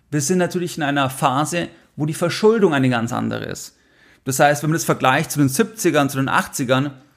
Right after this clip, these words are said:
dann ist die Verschuldung heute in den U S A, die liegt beim Staat bei weit oberhalb von hundert Prozent der Wirtschaftsleistung und das war halt vor einigen Jahrzehnten anders. Das heißt, dass dieser Anstieg der Verschuldung, da trifft dann natürlich das System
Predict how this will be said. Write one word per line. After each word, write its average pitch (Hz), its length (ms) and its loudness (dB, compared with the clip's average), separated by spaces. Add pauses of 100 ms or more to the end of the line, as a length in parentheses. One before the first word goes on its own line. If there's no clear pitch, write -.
(160)
dann 139 120 0
ist 143 140 -6
die 139 60 -4
Verschuldung 165 520 2
heute 156 220 2
in 143 100 0
den 127 80 -4
U 143 80 2
S 131 140 -2
A, 143 300 0 (420)
die 156 80 0
liegt 175 220 0
beim 139 160 2
Staat 135 460 -2 (260)
bei 127 180 0
weit 156 320 2
oberhalb 170 500 2
von 151 200 -4
hundert 190 240 0
Prozent 131 360 0
der 135 100 -2
Wirtschaftsleistung 131 880 0 (260)
und 131 100 0
das 165 180 0
war 156 100 4
halt 160 140 2
vor - 120 -2
einigen 160 240 -2
Jahrzehnten 143 500 0
anders. 147 580 -4 (340)
Das 131 160 -6
heißt, 156 360 2 (580)
dass 143 240 2
dieser 147 280 0
Anstieg 185 380 -2
der 147 100 2
Verschuldung, 151 920 -2 (1500)
da 139 120 4
trifft - 360 -2
dann 175 120 4
natürlich 190 260 -2
das 143 140 -8
System 170 580 -4